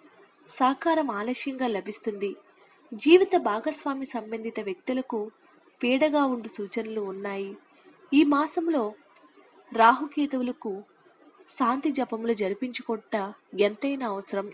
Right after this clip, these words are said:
ఈ రాశివారు. కన్యా రాశివారు. ఈ నెలలో ఈ రాశివారికి అంతగా ఆశించిన ఫలితాలు ఏర్పడవు. స్థిరాస్తి వ్యవహారాలు కొద్దిగా నష్టపెడతాయి. వ్యాపార వ్యవహారాదుల్లో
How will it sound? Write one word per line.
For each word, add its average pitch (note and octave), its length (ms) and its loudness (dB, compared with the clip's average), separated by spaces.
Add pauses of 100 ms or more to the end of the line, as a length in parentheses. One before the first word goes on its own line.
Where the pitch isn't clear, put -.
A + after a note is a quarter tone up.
ఈ A3 120 2
రాశివారు. F#3+ 640 -2 (800)
కన్యా C4+ 280 4
రాశివారు. G#3 520 0 (300)
ఈ E4+ 140 2
నెలలో D#4 300 0
ఈ D4 160 4
రాశివారికి A3+ 580 -2
అంతగా G#3 360 -4
ఆశించిన B3+ 500 -4
ఫలితాలు A3 520 -4 (280)
ఏర్పడవు. F#3+ 560 -6 (580)
స్థిరాస్తి D4+ 560 2
వ్యవహారాలు A3+ 540 -4
కొద్దిగా G3+ 560 -4 (220)
నష్టపెడతాయి. G3+ 840 -6 (800)
వ్యాపార D4 540 2
వ్యవహారాదుల్లో A3+ 920 -2